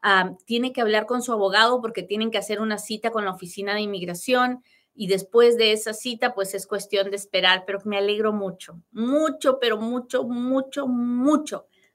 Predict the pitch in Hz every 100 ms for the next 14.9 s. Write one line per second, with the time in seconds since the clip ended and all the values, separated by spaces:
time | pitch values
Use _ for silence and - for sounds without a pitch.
0 | _ - 185 202 190 190 190 190 180 175
1 | 170 175 175 - 180 175 180 170 170 165
2 | 170 175 170 170 165 165 - 151 - _
3 | _ _ - 208 208 190 180 180 170 175
4 | 170 156 147 - - - 170 202 240 226
5 | 226 - 175 - 190 208 202 202 208 214
6 | 214 196 175 202 185 165 190 233 254 226
7 | 196 196 202 _ _ _ - 175 170 165
8 | 160 165 170 165 170 - 123 76 175 _
9 | _ _ _ _ _ _ _ 190 185 175
10 | - - 220 240 254 226 269 311 302 277
11 | 262 254 247 226 233 269 277 277 233 240
12 | - 247 240 233 - - 220 220 247 254
13 | 226 185 208 240 277 262 - 190 - 180
14 | 202 254 220 220 - 214 220 220